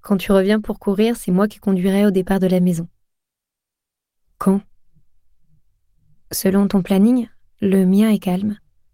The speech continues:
en dehors des consultations chez Diderot. Jeudi de la semaine prochaine ?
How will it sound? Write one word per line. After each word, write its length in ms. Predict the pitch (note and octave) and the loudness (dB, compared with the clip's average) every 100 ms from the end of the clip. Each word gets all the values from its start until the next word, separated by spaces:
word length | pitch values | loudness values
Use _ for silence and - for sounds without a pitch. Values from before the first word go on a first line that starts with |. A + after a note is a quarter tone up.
| _ _ _ | _ _ _
en 120 | F#3+ | -2
dehors 260 | F3+ G3 F#3+ | 0 2 0
des 140 | F3 | -2
consultations 580 | F3+ F3 - F#3 F3 G3 | -4 -8 -4 -6 -4 -6
chez 160 | - | -6
Diderot. 400 | F3+ F3 E3+ G#3 - _ _ _ _ _ _ _ _ _ _ _ _ _ _ _ _ | -6 -4 -6 -8 -10 _ _ _ _ _ _ _ _ _ _ _ _ _ _ _ _
Jeudi 380 | - E3+ E3+ G#3+ | -4 -2 0 0
de 80 | G#3+ | 0
la 80 | F3+ | 0
semaine 220 | F#3 F3+ | -2 -2
prochaine ? 460 | - F3+ A3+ A#3+ | -2 -2 -2 -2